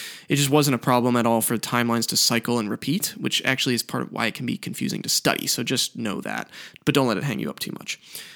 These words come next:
But here we get a small glimpse of mercy from God, 'cause even though Adam and Eve disobeyed and were exiled, and think about this, their firstborn murdered their secondborn.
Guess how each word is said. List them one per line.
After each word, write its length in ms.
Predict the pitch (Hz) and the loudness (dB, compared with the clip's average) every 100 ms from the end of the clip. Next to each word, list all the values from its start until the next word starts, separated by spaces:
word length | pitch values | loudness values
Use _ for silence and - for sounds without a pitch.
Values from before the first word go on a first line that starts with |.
| - - | -20 -2
But 100 | 131 | 0
here 240 | 131 233 | 4 4
we 100 | 226 | 4
get 260 | 165 151 - | 4 4 4
a 100 | 123 | 2
small 380 | - - 175 180 | 2 4 4 4
glimpse 300 | 151 120 - | 2 2 0
of 80 | 113 | 0
mercy 360 | 113 117 117 | 0 0 0
from 220 | 117 - | -2 -6
God, 420 | - - - - - | -8 -10 -10 -10 -6
'cause 180 | - 127 | -4 0
even 220 | 190 190 | 2 4
though 100 | 156 | 4
Adam 260 | 107 127 117 | 4 4 2
and 60 | |
Eve 120 | 117 | 2
disobeyed 400 | 107 127 165 143 | 0 2 2 4
and 100 | 131 | 4
were 120 | 135 123 | 2 0
exiled, 500 | 117 117 113 113 113 165 262 | 0 2 2 2 2 0 2
and 140 | 240 | 2
think 160 | - 202 | 2 2
about 200 | 175 - | 2 2
this, 140 | 175 | 2
their 160 | 147 127 | 2 0
firstborn 880 | - 254 247 - 143 160 208 139 | 0 0 0 -2 -2 2 2 4
murdered 440 | 127 151 202 202 151 | 4 2 4 2 2
their 160 | 190 | 2
secondborn. 880 | 214 - 208 262 139 - - - - | 2 2 2 2 0 -2 -8 -10 -12